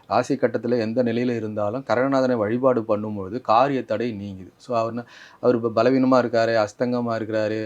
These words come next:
வக்கரமா இருக்கிறாரு, அவர் பலன் கொடுப்பாரான்னு யோசிக்க வேண்டியதே இல்ல. அந்த கரணநாதன் யாரு, அந்த தெய்வ வழிபாடை பண்ணும் பொழுது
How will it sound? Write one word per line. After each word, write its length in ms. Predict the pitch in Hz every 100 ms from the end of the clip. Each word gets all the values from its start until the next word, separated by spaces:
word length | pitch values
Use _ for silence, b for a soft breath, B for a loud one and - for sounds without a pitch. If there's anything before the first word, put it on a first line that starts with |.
| 101
வக்கரமா 500 | 107 - 127 120 120
இருக்கிறாரு, 540 | 110 107 107 104 107 104 b b _
அவர் 140 | 113
பலன் 300 | 110 113 127
கொடுப்பாரான்னு 520 | 113 113 113 110 131 120
யோசிக்க 440 | 110 127 139 127
வேண்டியதே 420 | 123 117 120 127
இல்ல. 220 | 117 101 - _ _ _ -
அந்த 180 | 92 95
கரணநாதன் 560 | 98 127 165 160 156 143
யாரு, 400 | 127 120 123 143 _
அந்த 240 | - 123 127
தெய்வ 400 | 110 131 147 123
வழிபாடை 320 | 131 131 117
பண்ணும் 260 | 110 110 107
பொழுது 400 | 101 104 165